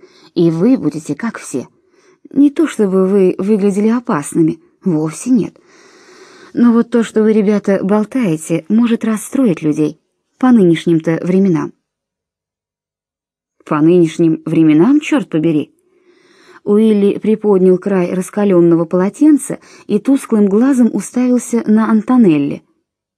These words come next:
«А что случилось в утёсах?»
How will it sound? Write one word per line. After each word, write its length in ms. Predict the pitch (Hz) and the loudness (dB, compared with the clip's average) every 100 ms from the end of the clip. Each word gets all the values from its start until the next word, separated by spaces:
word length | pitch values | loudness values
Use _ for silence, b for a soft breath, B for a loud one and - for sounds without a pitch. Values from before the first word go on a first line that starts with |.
| _ _ _ _ - | _ _ _ _ -12
«А 360 | 156 165 175 175 | -4 -2 -2 -4
что 240 | - 294 | 0 -2
случилось 600 | - 294 - 269 269 240 | 0 -4 -2 0 0 0
в 60 | 247 | -4
утёсах?» 540 | - 151 160 - | -2 -6 -6 -16